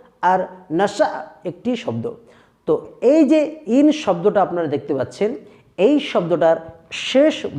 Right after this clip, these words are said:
বর্ণ হলো নুন, আর নাশা হলো দ্বিতীয় শব্দ, আর দ্বিতীয় শব্দের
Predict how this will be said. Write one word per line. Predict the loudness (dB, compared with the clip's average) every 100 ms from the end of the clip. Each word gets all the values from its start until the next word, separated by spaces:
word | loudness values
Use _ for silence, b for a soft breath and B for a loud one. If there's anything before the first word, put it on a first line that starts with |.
| 2
বর্ণ | 4 4 2
হলো | 2 0 -2 B B B -4 0
নুন, | 2 2 -4 -10 b b b b 0 0
আর | 0 -2 0
নাশা | 0 2 2 2 2
হলো | 2 2 0 -10 -10 -2 0
দ্বিতীয় | 2 2 2 0
শব্দ, | -6 -6 -8 -12 b b b
আর | -2 2
দ্বিতীয় | 0 2 2 0 0
শব্দের | -2 0 -2